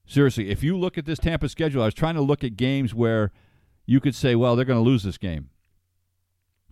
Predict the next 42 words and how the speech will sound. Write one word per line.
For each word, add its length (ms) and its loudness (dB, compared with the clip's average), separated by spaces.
And 180 2
really 280 4
the 220 -2
only 340 -2
two 240 0
games 420 -2
left 320 0
on 140 0
their 180 4
schedule 520 -2
that 160 0
I 140 0
think 340 -6
are 140 2
games 400 0
that 180 -2
you 100 4
have 200 0
to 60 -2
be 120 0
worried 240 2
about 220 -4
if 100 -6
you're 160 -2
a 60 -4
Buck 260 -4
fan 320 -8
is 240 -2
when 160 2
they 120 0
play 220 -2
Buffalo 480 2
at 80 2
home 420 -2
on 140 -2
December 340 -2
twelfth, 300 0
but 140 6
it's 120 0
a 60 6
home 220 2
game. 300 -6